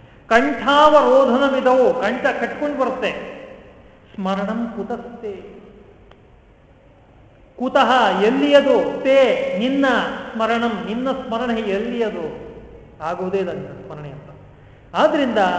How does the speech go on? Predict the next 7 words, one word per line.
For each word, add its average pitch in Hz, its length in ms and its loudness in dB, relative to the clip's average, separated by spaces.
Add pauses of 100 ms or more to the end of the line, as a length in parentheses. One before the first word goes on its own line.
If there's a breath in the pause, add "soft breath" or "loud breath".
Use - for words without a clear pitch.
(600)
ಇವತ್ತೇ, 208 600 -6 (340)
ಇಂದೇ 214 540 -4 (840)
ಏನ್ 190 180 -8
ಮಾಡ್ಬೇಕು, 180 380 -6 (1080)
ಆ 233 120 -4
ಭಗವಂತನ 214 560 -8 (140)
ಸ್ಮರಣೆಯನ್ನ 180 480 -12